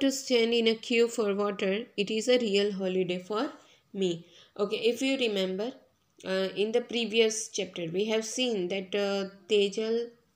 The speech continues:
was living in a common community. They're having a public tap water, right? Even public toilet. Okay, so in the morning, if they needs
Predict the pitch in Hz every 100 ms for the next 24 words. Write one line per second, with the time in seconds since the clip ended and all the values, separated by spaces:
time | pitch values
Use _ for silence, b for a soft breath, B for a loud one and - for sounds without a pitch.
0 | - 196 208 190 190 190 190 220 - 202
1 | 196 190 190 180 180 190 190 202 208 208
2 | 190 190 190 185 254 320 B B B B
3 | 196 202 214 196 214 226 220 190 190 185
4 | 202 190 226 226 - 220 214 226 220 240
5 | 240 226 269 269 214 220 226 214 165 202
6 | 220 196 165 151 139 - _ _ 190 214
7 | 196 B B B B 220 214 226 226 -
8 | 233 233 262 254 233 247 226 226 214 220
9 | 220 214 220 190